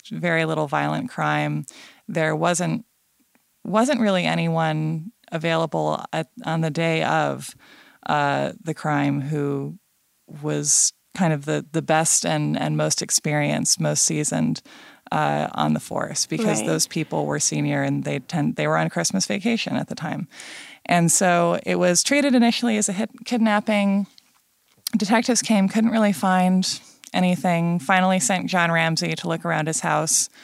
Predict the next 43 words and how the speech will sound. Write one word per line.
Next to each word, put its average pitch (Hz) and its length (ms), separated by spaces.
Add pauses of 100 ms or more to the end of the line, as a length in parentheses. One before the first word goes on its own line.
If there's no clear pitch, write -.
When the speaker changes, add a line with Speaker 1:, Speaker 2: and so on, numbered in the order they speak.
(340)
Speaker 1:
one 185 180
last 175 320
time 170 220
and 160 100
see 180 140
if 165 160
he 185 80
saw 170 240
anything. 165 600
And 156 640 (300)
that 165 220
was 170 140
when 160 160
he 160 120
went 160 180
into - 140
the 160 100
basement 151 540
and 160 180
found 151 260
his 165 180
daughter's 143 380
body. - 440 (480)
And 160 160
so 170 240
what 165 180
had 190 240
been 196 120
a 185 60
kidnapping 196 460
investigation 175 920
became 202 380
a 196 60
murder 160 280
investigation. 156 960 (540)
Um, 170 500 (200)
but 220 240
to 240 120
me, 269 280
one 254 180
of 202 80
the 196 60
most 185 300